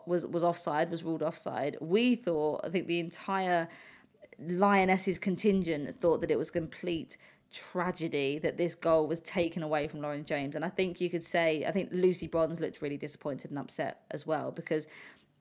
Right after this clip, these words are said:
Lucy Bronze started in the offside position. As the ball kind of came in, she was walking onside.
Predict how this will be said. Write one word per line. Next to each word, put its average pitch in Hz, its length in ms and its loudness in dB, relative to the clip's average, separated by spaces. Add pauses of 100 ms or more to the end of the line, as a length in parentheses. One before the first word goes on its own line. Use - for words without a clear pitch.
(160)
Lucy 240 280 4
Bronze 226 240 4
started 247 300 4
in 220 60 2
the 214 80 6
offside 190 340 2
position. 160 500 -4
As 220 200 4
the 220 100 -2
ball 208 240 6
kind 185 200 -2
of 170 100 -6
came 170 320 -2
in, 147 160 -6
she 165 140 -2
was 165 140 0
walking 196 440 0
onside. 147 720 -4